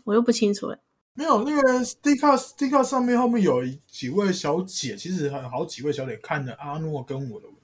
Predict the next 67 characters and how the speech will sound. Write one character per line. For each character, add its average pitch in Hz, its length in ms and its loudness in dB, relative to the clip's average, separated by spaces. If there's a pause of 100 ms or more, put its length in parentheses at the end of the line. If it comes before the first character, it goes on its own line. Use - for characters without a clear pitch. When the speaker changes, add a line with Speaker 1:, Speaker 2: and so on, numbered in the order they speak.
(120)
Speaker 2:
章， 117 300 -16
因 180 40 -8
为 190 60 -4
阿 180 200 -6
诺 175 120 0
本 107 180 -14
身 139 300 -16 (500)
他 165 640 -4
讲 113 280 -10
事 190 200 -4
情 131 180 -8
的 120 40 -10
方 139 160 -8
式 143 140 -8
蛮 120 240 -8
温 135 240 -10
和， 113 120 -10 (120)
温-， 113 120 -16 (240)
蛮 139 220 -8
温 165 260 -2
和 - 220 -16
的， 110 160 -20
所 151 160 -6
以 135 80 -2
说 135 320 -6 (560)
有 151 140 0
些 254 120 4
人 190 200 6
从 165 180 -2
他 196 140 4
嘴 180 180 0
里 131 80 -2
认 156 160 -2
识 - 160 -6
我， 113 80 -6
他 139 80 -4
觉 147 160 0
得 127 80 -2
说 135 160 -2
就， 139 140 -2
就 139 240 -2
想 117 180 -6
要 131 60 -8
了 120 180 -6
解 120 140 -10
我 113 240 -8
看 110 200 -14
看， 113 120 -12
然 117 100 -14
后 123 100 -14
问 135 80 -14
一 120 60 -14
下 117 160 -10
事 117 180 -14
情。 - 260 -16 (120)
然 147 140 -12
后 175 80 -6
也 165 60 -6
有 151 180 -2
一 127 60 -8
位 143 340 -2 (480)
四 175 320 -2
号， 165 180 4
就 160 140 -2
是 139 600 -4
一 202 120 -4
个， 202 100 4